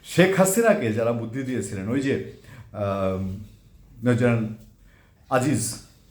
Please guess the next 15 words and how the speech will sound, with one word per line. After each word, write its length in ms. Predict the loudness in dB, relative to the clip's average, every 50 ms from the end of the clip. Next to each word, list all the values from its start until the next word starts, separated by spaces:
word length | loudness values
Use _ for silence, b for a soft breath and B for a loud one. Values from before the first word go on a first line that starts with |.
| -14 -8
আজিজ 360 | -6 -2 -2 -2 -2 -2 -6
সিদ্দিকী, 420 | -8 -8 -6 -4 -4 -4 -4 -6
তারেক 300 | -6 2 4 4 4 4
সিদ্দিকী, 440 | 2 0 -2 -4 -4 -6 -8 -10 -12 -16 -18 -20 _ b b b b b b b b b b 0
তারেক 240 | 4 4 4 4 2
সিদ্দিকীকে 680 | 0 -2 -2 -2 0 0 0 0 0 -4 -2 2 4
এক 240 | 4 4 4 2 0
হাত 180 | -6 -8 -6
নিয়েছিলেন 460 | -4 -4 -4 -4 -4 -6 -6 -4 -4 -4
এক 120 | -4 -6
সেনা 220 | -8 -10 -8 -8
কর্মকর্তা। 500 | -8 -6 -6 -6 -6 -6 -8 -8 -8 -8
আমি 120 | -6 -4 -2
ইন্টারভিউতে 500 | 0 0 2 0 0 0 -2 -2 -2 -4
দেখলাম 480 | -4 -4 -4 -2 -2 -2 -2 -2 -4